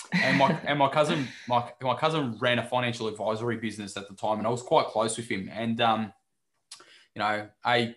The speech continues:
Speaker 1: can I go work with you?" And, you know, "Yeah, all right, come do work experience." And it was kinda cool, suiting up,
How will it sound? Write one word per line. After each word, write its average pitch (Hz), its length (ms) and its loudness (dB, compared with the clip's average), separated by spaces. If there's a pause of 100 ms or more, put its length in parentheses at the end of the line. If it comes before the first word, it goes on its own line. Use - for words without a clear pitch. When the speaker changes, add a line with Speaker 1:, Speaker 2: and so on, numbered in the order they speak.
(220)
Speaker 1:
can 120 120 -6
I 113 80 -2
go 123 200 2
work 120 260 0
with 135 160 -6
you?" 107 80 0
And, 101 420 -6
you 104 80 -12
know, 107 200 -8 (320)
"Yeah, 135 280 -2
all 92 100 -4
right, 107 240 -2
come 123 220 -2
do 120 140 -6
work 123 260 -4
experience." 110 540 -6
And 117 160 -6
it - 320 -20
was 143 100 -4
kinda 165 240 2
cool, 190 260 2
suiting 143 420 0
up, 147 220 4